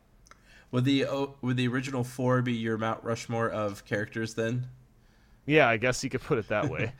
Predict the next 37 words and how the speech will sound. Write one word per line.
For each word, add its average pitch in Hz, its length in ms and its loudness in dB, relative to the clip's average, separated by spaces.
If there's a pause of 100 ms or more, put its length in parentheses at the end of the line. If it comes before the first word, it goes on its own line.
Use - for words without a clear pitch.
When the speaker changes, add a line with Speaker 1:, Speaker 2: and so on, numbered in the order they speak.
(160)
Speaker 1:
<laughs> - 240 -16
I 151 100 6
remember 185 320 2
always 143 300 4
loving 120 260 0
playing 107 240 -2
as 101 140 -6
the - 80 -12
baby. 90 500 -6
I 113 80 0
don't 127 180 2
think 127 160 0
there 123 100 -2
was 110 140 0
any 107 180 -2
str-, - 180 -8 (200)
strategical 104 1000 -8
reason 117 300 -2
for 123 280 0
it. - 120 -2
I 101 100 -6
think 95 180 -4
I 92 40 -6
just 87 280 -10
thought 92 180 -6
he 123 60 -6
was 104 140 -8
Speaker 2:
Mm-mm. 95 40 -8
Speaker 1:
funny 92 220 -8
and 95 100 -14
cute. 98 260 -8 (580)
Speaker 2:
Well, 165 140 10
I 180 60 10
guess, 233 360 4
so 175 240 2
fun 214 260 2
fact: - 600 2